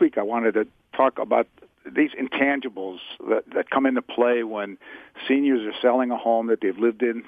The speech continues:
for many years, raised their family. And, uh, interestingly enough, last weekend I was able to experience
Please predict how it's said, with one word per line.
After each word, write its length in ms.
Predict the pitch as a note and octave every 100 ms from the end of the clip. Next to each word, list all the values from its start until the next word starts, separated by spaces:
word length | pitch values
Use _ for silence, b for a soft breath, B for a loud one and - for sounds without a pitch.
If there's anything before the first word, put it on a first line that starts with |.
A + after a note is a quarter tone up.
| -
for 80 |
many 240 | G2 A2 B2+
years, 380 | A#2+ A2+ A2+ A2+ - B B B - F#2+
raised 300 | G#2 B2+ -
their 120 | B2
family. 600 | - A2+ A2 A2 A2 A2 - b b b -
And, 380 | G#2 G2+ G#2 G2+
uh, 120 | G#2 -
interestingly 680 | B2+ B2+ - - C#3 C#3+
enough, 320 | C#3+ D#3 C3+ - - _
last 300 | A#2 A2+ -
weekend 380 | C3+ C#3 A#2 A2
I 80 | A2
was 140 | G#2+
able 240 | A#2+ A2+ A2
to 60 |
experience 560 | G#2+ - - A#2+ A#2 G#2+